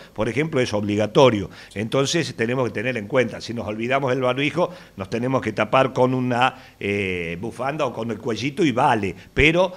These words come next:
eh, lo ideal es, eh, estar siempre con el barbijo en esos lugares, ¿no?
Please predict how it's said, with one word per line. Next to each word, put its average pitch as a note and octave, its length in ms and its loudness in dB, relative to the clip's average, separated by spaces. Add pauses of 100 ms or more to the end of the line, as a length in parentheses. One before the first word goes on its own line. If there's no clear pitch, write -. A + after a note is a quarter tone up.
(140)
eh, G#2 200 -2
lo A2+ 140 2
ideal C3+ 540 4
es, C3 400 -2
eh, G2+ 360 -2
estar B2 300 -4
siempre B2 320 -2
con G#2 160 -2
el F2 80 -4
barbijo F#2 640 -4
en G2+ 140 -4
esos G#2+ 260 -4
lugares, F2 480 -8
¿no? A#2 200 -6